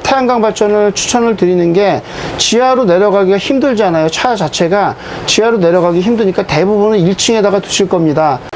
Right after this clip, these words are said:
그 천장에 있는 태양광 파넬에서 그냥 자연적으로 충전이 되니까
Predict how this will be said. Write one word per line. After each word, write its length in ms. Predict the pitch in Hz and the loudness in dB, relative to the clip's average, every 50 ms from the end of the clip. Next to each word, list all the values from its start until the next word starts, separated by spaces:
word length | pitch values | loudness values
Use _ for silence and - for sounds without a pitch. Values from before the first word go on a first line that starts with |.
| - - - | -6 -4 -4
그 80 | - | -2
천장에 440 | - - 302 294 269 311 285 277 262 | -2 0 0 0 2 2 0 0 0
있는 180 | 247 226 233 - | 0 0 0 0
태양광 340 | - 262 254 240 226 226 | 0 0 0 2 0 -2
파넬에서 760 | 214 - 254 240 233 220 185 165 160 - 220 214 180 135 - - - - - - - - - | -2 -2 0 0 0 0 0 0 0 0 0 0 2 0 -2 -4 -8 -12 -10 -10 -10 -8 -6
그냥 260 | - 202 220 226 220 | -4 -2 -2 0 -2
자연적으로 680 | 214 - - 160 185 233 262 254 214 240 226 220 220 220 | -2 0 0 0 0 0 0 0 2 2 2 2 0 0
충전이 480 | 220 - - 254 233 240 233 226 226 202 | -2 -2 -2 0 0 2 2 2 0 0
되니까 680 | 156 151 156 160 156 - - - 175 170 175 175 170 | 0 0 0 0 -2 -2 -2 -2 0 0 0 0 -2